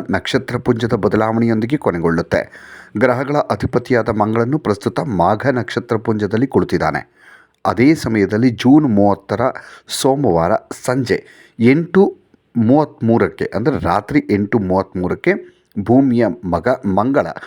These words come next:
ಪೂರ್ವ ಪಾಲ್ಗುಡಿ ನಕ್ಷತ್ರ ಪುಂಜವನ್ನ ಪ್ರವೇಶ ಮಾಡ್ತಾನೆ.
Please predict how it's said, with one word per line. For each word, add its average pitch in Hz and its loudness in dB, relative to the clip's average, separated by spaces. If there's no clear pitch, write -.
ಪೂರ್ವ 175 4
ಪಾಲ್ಗುಡಿ 117 -2
ನಕ್ಷತ್ರ 117 -4
ಪುಂಜವನ್ನ 101 -2
ಪ್ರವೇಶ 87 -4
ಮಾಡ್ತಾನೆ. - -6